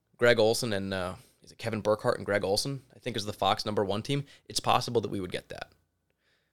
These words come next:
Um, it's been a lot of, like, Sparrow Dedes and Solomon Wilcots and, and Adam Archuleta and just, like,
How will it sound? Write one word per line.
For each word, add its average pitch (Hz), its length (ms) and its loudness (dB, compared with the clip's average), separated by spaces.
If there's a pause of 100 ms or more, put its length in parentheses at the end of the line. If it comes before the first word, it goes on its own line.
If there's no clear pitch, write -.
(240)
Um, 73 440 -6 (1600)
it's 101 260 -8
been 113 140 2
a 90 80 -4
lot 92 280 -2
of, 95 60 -2
like, 90 220 -4
Sparrow 95 480 -2
Dedes 92 560 -6
and 90 100 -16
Solomon 92 440 -4
Wilcots 90 640 -4 (100)
and, 50 360 -8 (100)
and - 200 -10
Adam 98 240 -4
Archuleta 90 680 -4 (180)
and - 200 -16 (220)
just, - 220 -10 (140)
like, - 140 -14